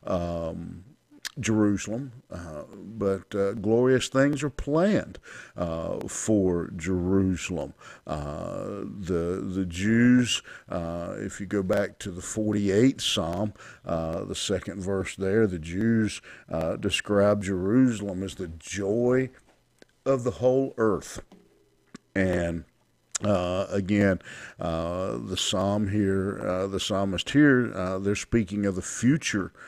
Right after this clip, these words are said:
uh, prophecies, uh, of, uh, of Jerusalem. Uh, again, where, uh, Christ will set up his rule, his reign. Uh, the day is coming,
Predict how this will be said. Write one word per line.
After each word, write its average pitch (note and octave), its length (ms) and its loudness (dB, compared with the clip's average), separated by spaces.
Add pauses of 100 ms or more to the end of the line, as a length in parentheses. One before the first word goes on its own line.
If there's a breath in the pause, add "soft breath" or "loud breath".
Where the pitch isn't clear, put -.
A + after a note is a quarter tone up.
(320 loud breath)
uh, F2 640 -2 (100)
prophecies, F#2+ 960 0
uh, E2 560 -6 (100)
of, E2+ 480 -4
uh, F2 40 -2
of E2+ 760 -2
Jerusalem. F2+ 720 -4 (340 loud breath)
Uh, D2+ 460 -6
again, F2+ 480 -4
where, F2 520 -2 (220 loud breath)
uh, D#2 260 -8
Christ G2 580 0
will E2+ 80 -8
set F#2+ 280 0
up F#2+ 280 0
his G2 480 -2 (320 loud breath)
rule, G#2 540 4
his F#2+ 280 -2
reign. F#2+ 580 0
Uh, D2+ 380 -12
the F2 160 -8
day F#2 360 2
is F#2 180 0
coming, A2+ 500 2